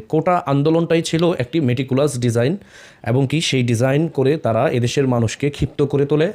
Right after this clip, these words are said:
এবং কি গুজব ছড়িয়ে যে ঢাকা বিশ্ববিদ্যালয়ের মতন একটি জায়গায় নাকি আপনার গণহত্যা হচ্ছে, এরকম তথ্য ছড়িয়ে দেশের মানুষকে তারা ঐক্যবদ্ধ করে একটি আন্দোলন করে একটি গভর্নমেন্টের পতন ঘটিয়েছে এবং কি শেখ হাসিনা সরকারকে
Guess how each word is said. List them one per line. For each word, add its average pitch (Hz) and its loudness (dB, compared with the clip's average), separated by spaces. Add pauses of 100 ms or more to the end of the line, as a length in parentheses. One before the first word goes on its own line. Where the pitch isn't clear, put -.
এবং 117 0
কি 170 -2 (180)
গুজব 135 2 (120)
ছড়িয়ে 110 0 (520)
যে 107 -2
ঢাকা 113 0
বিশ্ববিদ্যালয়ের 135 2
মতন 113 -2
একটি 110 -6
জায়গায় 107 0
নাকি 101 -6
আপনার 143 -2
গণহত্যা 120 0
হচ্ছে, 120 -2
এরকম 123 -2 (100)
তথ্য 113 -4 (140)
ছড়িয়ে 117 2 (400)
দেশের 131 0
মানুষকে 113 0
তারা 107 0
ঐক্যবদ্ধ 139 0 (100)
করে 151 2 (200)
একটি - -6 (140)
আন্দোলন 151 2
করে 151 2 (420)
একটি 107 -4
গভর্নমেন্টের 127 0 (320)
পতন 131 0
ঘটিয়েছে 156 0
এবং 139 2
কি 196 0
শেখ 127 -4
হাসিনা 127 -2
সরকারকে 117 -2